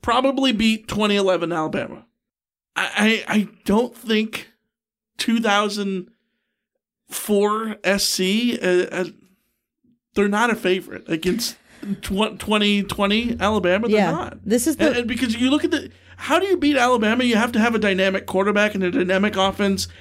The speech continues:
Speaker 1: and be able to beat them in a shootout.
Speaker 2: Yeah.
Speaker 1: The only way you can beat them, you look back at how all the losses Alabama has fared in the last, you know,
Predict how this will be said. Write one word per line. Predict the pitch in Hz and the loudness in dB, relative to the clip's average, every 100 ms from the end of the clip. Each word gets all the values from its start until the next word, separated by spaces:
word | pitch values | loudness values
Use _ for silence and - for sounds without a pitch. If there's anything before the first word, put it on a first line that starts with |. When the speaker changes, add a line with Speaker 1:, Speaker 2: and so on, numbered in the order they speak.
| - | -6
Speaker 1:
and | 190 | 0
be | 190 | 2
able | 208 220 | 2 0
to | 220 | -4
beat | 156 196 233 240 | -4 0 0 2
them | 262 | 0
in | 240 233 | 2 0
a | 220 | 2
shootout. | 214 - 180 - - - - _ _ | 2 0 0 -2 -6 -12 -20 _ _
Speaker 2:
Yeah. | 185 190 - - | -2 -2 -2 -2
Speaker 1:
The | 214 220 | -2 2
only | 226 269 285 | 2 4 4
way | 277 262 | 4 4
you | 262 254 | 2 -2
can | 247 | -2
beat | 220 180 | 0 -2
them, | - - - - - | -6 -10 -14 -16 -4
you | 190 208 | 0 2
look | 240 254 | 2 0
back | 247 233 226 | 0 0 0
at | 208 | -2
how | 165 202 240 233 - _ _ - | 0 2 2 0 -6 _ _ -2
all | 208 277 | 2 2
the | |
losses | 277 247 226 233 214 | 0 0 0 0 0
Alabama | 208 214 202 208 | 2 2 2 2
has | 196 180 | 0 -2
fared | - 180 196 220 208 | -2 0 0 -2 -4
in | - 185 | -2 0
the | 175 | 0
last, | 180 185 190 - - - _ _ _ - | 2 0 -2 -6 -8 -20 _ _ _ -6
you | - | -2
know, | 104 - | -2 -4